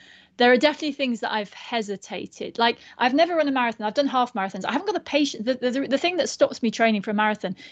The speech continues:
is that I'm not sure. Like, you're, like, you're usually these days, you, you can't have, um, earphones for safety, because you obviously need to be able to hear what's going on around you. So you just have to, have to think about nothing very much for three hours,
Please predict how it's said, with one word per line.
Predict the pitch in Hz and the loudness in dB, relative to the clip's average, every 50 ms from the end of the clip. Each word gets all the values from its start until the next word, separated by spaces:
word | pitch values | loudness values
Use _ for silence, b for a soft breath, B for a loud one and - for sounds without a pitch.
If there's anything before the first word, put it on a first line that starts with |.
| B B B | B B B
is | 240 226 196 - | -2 -2 -2 0
that | 220 220 214 - b b b b b b | 2 2 2 0 b b b b b b
I'm | - 233 269 294 | 0 2 4 6
not | 330 339 302 - | 4 4 2 0
sure. | - 311 - - - - | -6 -8 -10 -10 -8 -4
Like, | 254 247 - | -4 -2 0
you're, | 262 269 262 254 - - - - - | 0 0 0 0 -2 -8 -16 -12 -4
like, | - 254 247 - | -2 -2 0 2
you're | 262 269 | 2 4
usually | 262 254 294 302 277 - 269 247 226 | 6 6 6 4 4 2 -2 -2 0
these | 190 240 240 220 - | 0 -2 -2 -2 0
days, | 233 208 202 - - - _ _ _ - | 0 -2 -2 -2 -6 -14 _ _ _ -4
you, | 233 220 - - | -4 -4 -4 -4
you | - - 226 196 - _ _ _ - | -2 -2 -2 -2 -2 _ _ _ -4
can't | - 254 240 233 214 | 4 4 4 4 6
have, | 214 214 190 - 214 | 2 0 0 2 2
um, | 208 202 196 220 - | 2 2 2 2 4
earphones | - 233 240 240 294 294 285 277 | 4 4 4 4 4 4 4 2
for | - 240 | 0 -2
safety, | - 247 226 233 - - 277 | 0 2 2 2 2 -2 -6
because | 247 247 - 226 208 190 | -6 -4 -4 -4 -2 2
you | 214 | 0
obviously | 220 185 170 - 214 208 | 0 0 -2 -6 -2 -2
need | 202 196 | -2 -2
to | - | -2
be | 208 | -4
able | 190 | -4
to | 190 196 | -4 -2
hear | 185 233 220 | 0 2 2
what's | 190 - - - | 2 2 0 0
going | 208 196 190 190 | 0 0 2 2
on | 190 | 2
around | 190 196 196 202 196 | 4 4 4 2 2
you. | 185 - B B B B B B B | -2 -4 B B B B B B B
So | - 247 | 2 4
you | 233 | 4
just | 294 330 - | 4 4 4
have | 427 392 - | 2 4 4
to, | 311 | 2
have | 277 - | 2 2
to | - 247 226 220 - _ - _ _ b b b b | 2 2 2 2 -2 _ -20 _ _ b b b b
think | - - - 311 302 294 277 - | -8 0 2 4 6 6 4 4
about | 214 202 196 196 202 - | 2 2 2 0 0 0
nothing | 214 220 233 - - 220 208 | 0 0 0 0 -2 -2 0
very | 190 214 208 208 220 | 2 2 4 4 4
much | 247 226 - - - - | 2 2 0 -2 -12 -8
for | - 208 196 190 190 - - - - - - | -4 -2 -2 0 0 -2 -4 -6 -8 -10 -8
three | - - 247 220 220 | 0 4 6 6 8
hours, | 208 202 196 190 - 208 196 - - | 6 6 4 2 0 -4 -6 -10 -12